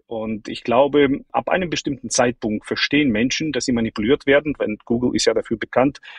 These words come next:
dass er ja nicht nur eine Suchmaschine ist, sondern eben auch Informationen steuert.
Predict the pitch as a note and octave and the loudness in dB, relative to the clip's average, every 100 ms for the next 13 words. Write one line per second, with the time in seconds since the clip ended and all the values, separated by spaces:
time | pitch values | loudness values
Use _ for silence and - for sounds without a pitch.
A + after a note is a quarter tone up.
0 | - - - A#2+ A2+ A2 A#2+ - A#2+ G#2+ | -10 -6 2 4 4 2 0 0 0 0
1 | G#2 C3 B2 - A2+ - A#2 A2+ A2 G#2+ | -6 -4 -4 -4 -4 -4 -4 -4 -2 -4
2 | - - - - A2+ A2+ G#2+ G#2 B2 - | -6 -20 -20 -4 0 2 0 0 -4 -4
3 | A2 - A#2 A#2+ A#2 G#2+ - _ - - | -6 0 2 4 4 2 -4 _ -2 0
4 | - E3 D3 G#2 - | 4 4 4 2 -2